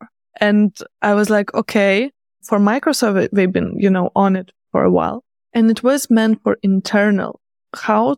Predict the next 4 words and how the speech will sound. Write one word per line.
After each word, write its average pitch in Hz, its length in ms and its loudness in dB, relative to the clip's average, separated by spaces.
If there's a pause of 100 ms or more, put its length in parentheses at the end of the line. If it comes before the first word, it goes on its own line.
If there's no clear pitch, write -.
to 233 100 0
optimize 196 720 -2
processes, - 800 -4 (100)
PowerPoint 190 640 -4